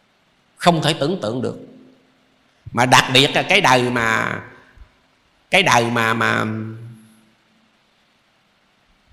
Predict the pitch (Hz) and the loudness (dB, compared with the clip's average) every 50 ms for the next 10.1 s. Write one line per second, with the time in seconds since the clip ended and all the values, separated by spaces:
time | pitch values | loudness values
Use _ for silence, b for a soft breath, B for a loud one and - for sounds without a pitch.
0 | - _ _ _ - _ _ _ _ _ _ _ _ _ _ _ _ _ - _ | -20 _ _ _ -20 _ _ _ _ _ _ _ _ _ _ _ _ _ -20 _
1 | _ _ _ _ _ _ _ - 101 107 123 170 208 160 117 110 127 147 170 175 | _ _ _ _ _ _ _ -8 -2 2 4 4 4 4 4 2 2 2 2 0
2 | 175 170 - - - - - - - - - _ _ _ _ _ _ _ _ _ | -4 -6 -10 -16 -18 -20 -20 -20 -20 -20 -20 _ _ _ _ _ _ _ _ _
3 | _ _ _ _ _ _ _ _ _ _ _ _ _ _ _ _ _ _ _ _ | _ _ _ _ _ _ _ _ _ _ _ _ _ _ _ _ _ _ _ _
4 | _ _ _ _ _ _ _ - 233 233 214 185 165 135 135 127 127 135 190 226 | _ _ _ _ _ _ _ 4 4 6 6 8 8 6 6 6 4 4 4 4
5 | 180 131 123 135 160 196 208 202 - - - - - - - - - - - _ | 4 2 2 2 2 0 -2 -2 -4 -8 -14 -18 -18 -20 -20 -20 -20 -20 -20 _
6 | _ _ _ _ _ _ _ _ _ _ _ _ _ _ _ _ _ _ _ _ | _ _ _ _ _ _ _ _ _ _ _ _ _ _ _ _ _ _ _ _
7 | _ _ _ - 170 202 208 147 131 131 - 135 123 127 - 190 233 294 - - | _ _ _ 2 2 2 4 4 2 2 2 2 0 2 2 4 4 4 2 0
8 | 185 156 135 107 92 - - - - - - - - - 190 196 147 127 123 117 | -4 -4 -4 -6 -6 -8 -12 -16 -20 -20 -20 -16 -8 -4 -2 0 0 0 0 0
9 | - 123 113 110 - 156 165 175 196 220 285 302 254 180 127 101 95 - - - | 0 -2 -2 0 -2 -2 0 2 2 2 2 0 0 -2 -4 -4 -6 -8 -12 -18
10 | - - | -20 -20